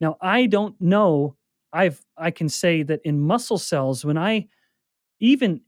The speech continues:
even fat cells in an acute term, if I incubate them with linoleic acid, they do not become insulin resistant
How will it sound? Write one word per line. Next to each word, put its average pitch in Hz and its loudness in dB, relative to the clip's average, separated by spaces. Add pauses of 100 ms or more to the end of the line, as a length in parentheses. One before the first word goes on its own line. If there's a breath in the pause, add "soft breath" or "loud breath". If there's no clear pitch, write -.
even 233 0
fat 254 -2
cells 143 0
in 165 0
an 160 0
acute 175 -4
term, 175 -2 (420)
if 160 -6
I 247 0 (260)
incubate 220 0
them 160 0
with 151 -2
linoleic 170 0
acid, 185 -4 (260)
they 160 2
do 180 4
not 196 2
become 175 0
insulin 156 -2
resistant 120 -8